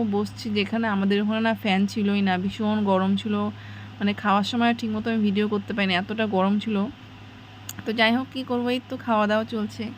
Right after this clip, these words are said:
খাওয়া দাওয়া, খাওয়া দাওয়া, রান্নাবান্না খুব সুন্দর হয়েছিল। আমি দিদিকে বললাম, "ভীষণ ভালো হয়েছে রান্নাবান্না।"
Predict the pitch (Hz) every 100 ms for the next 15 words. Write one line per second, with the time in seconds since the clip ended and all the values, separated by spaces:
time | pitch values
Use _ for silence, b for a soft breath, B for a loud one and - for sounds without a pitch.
0 | B B B B B B B - 214 208
1 | 202 214 220 233 240 214 214 214 202 190
2 | 202 202 202 - 262 - 220 208 226 226
3 | 220 240 233 233 214 190 208 214 214 208
4 | 196 208 214 214 202 214 214 226 214 196
5 | 202 202 208